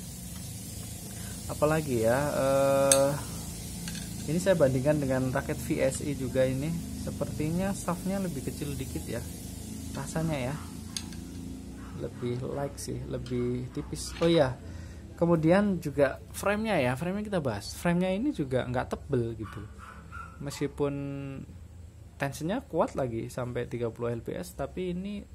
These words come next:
tipis ya. Saya lebih suka frame-frame yang kecil seperti ini ya, daripada yang tebel. Contoh aja yang V S I ini, raket V S I ini tebel, ini lebih tebel, kelihatan lebih tebel. Kesannya lebih berat juga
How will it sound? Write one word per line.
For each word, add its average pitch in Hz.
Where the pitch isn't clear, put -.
tipis -
ya. 123
Saya 175
lebih 139
suka 131
frame-frame 139
yang 131
kecil 143
seperti 147
ini 127
ya, 123
daripada 120
yang 117
tebel. 131
Contoh 123
aja 127
yang 143
V 135
S 131
I 127
ini, 147
raket 131
V 127
S 123
I 131
ini 165
tebel, 131
ini 147
lebih 127
tebel, 123
kelihatan 113
lebih 117
tebel. 113
Kesannya 131
lebih 123
berat 113
juga -